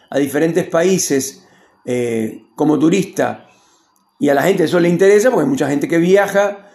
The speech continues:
y sobre todo el idioma inglés, y bueno, la gente se engancharon y bueno, ahora tiene, no sé, dos millones, tres millones, no importa, de gente que la sigue, pero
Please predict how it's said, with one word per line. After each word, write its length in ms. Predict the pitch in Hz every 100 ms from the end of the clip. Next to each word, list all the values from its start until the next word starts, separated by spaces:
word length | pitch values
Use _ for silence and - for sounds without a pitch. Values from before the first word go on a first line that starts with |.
| _ _ _
y 560 | - 156 196 226 - _
sobre 220 | 156 147
todo 180 | - 185
el 100 | 185
idioma 340 | 170 170 180 202
inglés, 360 | 208 226 226
y 40 | 190
bueno, 240 | 175 147
la 120 | 139
gente 180 | 160 180
se 120 | 190
engancharon 540 | 190 196 196 202 220 214
y 60 |
bueno, 240 | 139 110 123
ahora 160 | 147
tiene, 200 | 139 147
no 100 | 139
sé, 220 | 135 123 104
dos 200 | 160 143
millones, 440 | 143 156 180 151
tres 120 | -
millones, 320 | 147 165 160
no 80 | 123
importa, 540 | 135 139 131 127 175 - - _ -
de 280 | 143 156 151
gente 300 | 165 170 175
que 120 | 160
la 160 | 143
sigue, 560 | - 165 160 160 160 - _ _ _ _ _ _
pero 540 | 147 165 202 - -